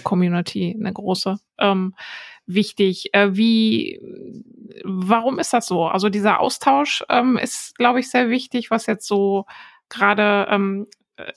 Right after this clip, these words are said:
in diesem innovativen Bereich wichtig ist, um auch Ideen zu entwickeln.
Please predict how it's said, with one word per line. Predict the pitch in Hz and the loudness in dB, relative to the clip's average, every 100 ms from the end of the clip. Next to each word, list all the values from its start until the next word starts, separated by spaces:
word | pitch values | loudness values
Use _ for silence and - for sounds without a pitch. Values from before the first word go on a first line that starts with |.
| - | -2
in | 202 202 | -2 0
diesem | 202 190 190 | -2 -2 0
innovativen | 202 185 190 - 262 247 262 254 233 - | 0 0 -4 -4 -4 2 2 2 0 -2
Bereich | 240 220 226 254 254 - 202 | -2 2 2 2 -2 -8 -4
wichtig | 214 226 262 254 | -4 -4 -6 -4
ist, | 214 | -4
um | - 208 | 0 2
auch | 202 202 | 2 2
Ideen | 208 196 208 220 | 0 2 2 2
zu | 214 | 0
entwickeln. | 202 208 214 - 214 214 220 | 0 2 0 0 0 0 0